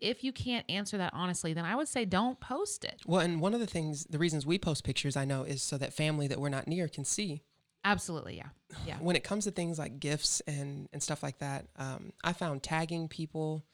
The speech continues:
Speaker 1: Mm-hmm.
Speaker 2: specifically or, or sending them a direct picture or,
Speaker 1: Mm-hmm. Text
Speaker 2: uh,
Speaker 1: messaging.
Speaker 2: man, private groups.
Speaker 1: Marco
Speaker 2: Groups
Speaker 1: Polo.
Speaker 2: are the stuff. Marco Polo, yeah, just so that that person can see, "Hey, they got
Speaker 1: Yeah.
Speaker 2: your gift. This was awesome.
Speaker 1: Yeah.
Speaker 2: I'm so grateful for the family." Like,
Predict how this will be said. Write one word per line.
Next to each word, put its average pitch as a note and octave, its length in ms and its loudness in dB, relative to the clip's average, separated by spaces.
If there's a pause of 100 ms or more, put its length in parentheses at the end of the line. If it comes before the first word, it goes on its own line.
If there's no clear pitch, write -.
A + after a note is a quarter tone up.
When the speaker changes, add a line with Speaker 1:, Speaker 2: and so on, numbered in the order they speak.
Speaker 1:
Mm-hmm. F3+ 220 0
Speaker 2:
specifically E3+ 720 2
or, C3 480 0
or C3+ 60 -6
sending C#3+ 280 2
them C#3+ 140 2
a C3+ 40 2
direct C3 240 -2
picture E3 540 2
or, E3 280 0
Speaker 1:
Mm-hmm. G#3+ 120 2 (160)
Text D3 300 4
Speaker 2:
uh, - 20 2
Speaker 1:
messaging. F#3+ 380 0 (180)
Speaker 2:
man, E3+ 280 2
private F3+ 320 2
groups. F3+ 500 0
Speaker 1:
Marco F3+ 240 4
Speaker 2:
Groups G3+ 160 10
Speaker 1:
Polo. F#3 240 8
Speaker 2:
are D3+ 140 6
the C3+ 120 -2
stuff. C#3 320 0
Marco D3+ 240 0
Polo, D#3+ 240 0
yeah, F3 200 0
just D#3+ 200 -2
so E3+ 140 4
that D3+ 180 0
that D3 160 4
person D3 320 2
can B2+ 160 -6
see, F3 240 2
"Hey, F#3+ 260 4
they D#3 100 2
got E3 80 4
Speaker 1:
Yeah. D#3 100 2
Speaker 2:
your E3 80 -2
gift. F#3 340 4
This - 160 -4
was C3+ 80 -4
awesome. F3 500 0
Speaker 1:
Yeah. D#3+ 320 0
Speaker 2:
I'm D3 180 0
so E3+ 100 4
grateful E3 400 0
for D3+ 120 -4
the C#3 80 0
family." F#3 380 2
Like, D3+ 220 -2